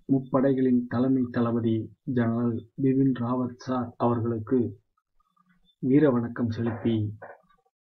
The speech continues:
மௌன ஊர்வலம் சென்றனர். பிபின் ராவத் சார் அவர்களுக்கு கல்லூரி முதல்வரும் மற்றும் ஐ கியூ எஸ் சி குழுவினுடைய தலைவர்களுடைய முன்னிலையில்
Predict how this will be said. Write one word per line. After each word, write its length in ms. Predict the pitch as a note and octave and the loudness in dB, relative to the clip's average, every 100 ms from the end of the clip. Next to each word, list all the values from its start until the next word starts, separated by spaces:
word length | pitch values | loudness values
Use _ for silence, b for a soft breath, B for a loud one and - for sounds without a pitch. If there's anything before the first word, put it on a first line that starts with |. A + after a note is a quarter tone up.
| _ _ _ C3 | _ _ _ 0
மௌன 320 | B2 C#3+ D#3 B2 | 2 4 4 4
ஊர்வலம் 480 | C3 B2 A#2 A2 G#2+ - _ - | 2 2 0 -2 -6 -10 _ -10
சென்றனர். 540 | A#2+ A#2+ G#2+ G2 F#2 - _ _ _ _ _ _ _ _ _ _ _ - - _ _ _ _ _ _ _ _ _ _ _ _ _ _ _ _ _ _ _ - | -4 -2 0 -2 -4 -12 _ _ _ _ _ _ _ _ _ _ _ -16 -16 _ _ _ _ _ _ _ _ _ _ _ _ _ _ _ _ _ _ _ 2
பிபின் 340 | C3+ D#3 D3+ | 6 6 4
ராவத் 440 | C3 C3 C3 B2 | 0 -2 -4 -4
சார் 180 | B2+ B2 | -4 -4
அவர்களுக்கு 640 | A#2+ B2 A2+ A#2 G#2 A2+ A2 A2+ - _ _ _ _ _ _ _ - | -2 -2 0 -2 -2 -2 -2 -4 -10 _ _ _ _ _ _ _ -6
கல்லூரி 380 | C3 C3+ D3 C3 | 2 6 6 6
முதல்வரும் 600 | B2 B2 B2+ A#2+ A2+ A2 B2+ _ _ _ - | 4 4 4 2 0 -4 -8 _ _ _ -8
மற்றும் 420 | B2 A#2+ B2+ B2 A2+ A2 _ _ _ _ _ A#2+ | -4 -2 2 2 2 -2 _ _ _ _ _ 2
ஐ 80 | C3 | 2
கியூ 200 | B2 C3+ B2+ | 2 2 2
எஸ் 120 | - | 0
சி 80 | A2+ | -4
குழுவினுடைய 640 | A#2 A#2+ A2+ A2 G#2+ A2+ A2 G#2+ - _ _ _ _ | 0 2 2 0 -2 -2 -4 -6 -12 _ _ _ _
தலைவர்களுடைய 680 | A#2 B2+ B2+ A#2 A#2 A2 A2 A2 | 0 2 2 0 -2 -2 -2 -2
முன்னிலையில் 600 | A2+ A#2 A2 A2 A#2+ | -2 0 2 2 0